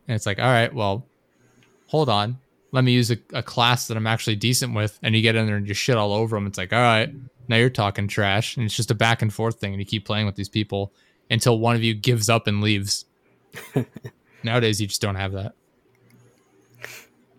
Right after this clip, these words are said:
Speaker 2: I think I've made a
Speaker 1: Um,
Speaker 2: few friends that way, <laughs> just by, like, trash talking between matches.
Speaker 1: I, I had that happen before in, uh, Modern Warfare three, actually. We had, uh,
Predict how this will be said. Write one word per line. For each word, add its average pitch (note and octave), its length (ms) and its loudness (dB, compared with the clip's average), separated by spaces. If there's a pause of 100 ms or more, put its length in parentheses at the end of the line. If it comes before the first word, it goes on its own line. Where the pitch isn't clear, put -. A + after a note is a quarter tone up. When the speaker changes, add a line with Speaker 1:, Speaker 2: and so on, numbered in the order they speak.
(120)
Speaker 2:
I A2 100 -6
think D#3 160 -4
I've D#3 120 4
made D3 160 6
a B2 40 2
Speaker 1:
Um, G2+ 40 0
Speaker 2:
few A#2+ 180 -2
friends A#2 400 0
that G2 200 -4
way, G2+ 240 -8 (120)
<laughs> - 140 -18
just G#2+ 220 -8
by, G#2 80 -4
like, G2+ 220 -6
trash G#2 300 -8
talking G#2 500 -10
between G2+ 360 -10
matches. G2+ 520 -12 (560)
Speaker 1:
I, D3+ 340 0 (180)
I D3+ 80 2
had F#3 100 2
that C#3+ 100 0
happen A#2 280 -2
before A2 300 -6
in, A2 260 -4
uh, G2+ 320 -4 (160)
Modern B2 160 -4
Warfare A#2+ 240 -2
three, B2 280 -4
actually. G2 360 -6 (600)
We A#2+ 100 2
had, A2+ 220 2
uh, G2+ 320 -2